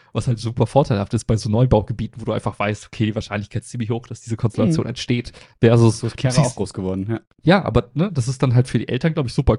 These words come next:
Speaker 1: cool, was das angeht, weil du bist halt unter deinesgleichen, so, und es ist voll okay, die ganze Zeit über Re-, Babys zu reden, weil niemand erwartet irgendwas anderes.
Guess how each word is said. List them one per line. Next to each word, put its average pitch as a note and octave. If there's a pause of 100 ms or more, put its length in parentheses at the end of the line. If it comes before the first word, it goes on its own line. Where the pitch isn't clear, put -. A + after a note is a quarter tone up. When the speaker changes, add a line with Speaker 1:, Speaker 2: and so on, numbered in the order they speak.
Speaker 1:
cool, C3+
was A#2
das E3
angeht, G#2+
weil A2+
du A2
bist A#2
halt A2 (240)
unter A#2+
deinesgleichen, A#2+
so, A#2+
und A#2+
es G#2+
ist -
voll B2
okay, A#2
die D#3
ganze A2
Zeit G#2+
über G#2
Re-, A2+
Babys A2+
zu A#2+
reden, C3
weil A2+
niemand D#3+
erwartet C#3+
irgendwas C#3+
anderes. -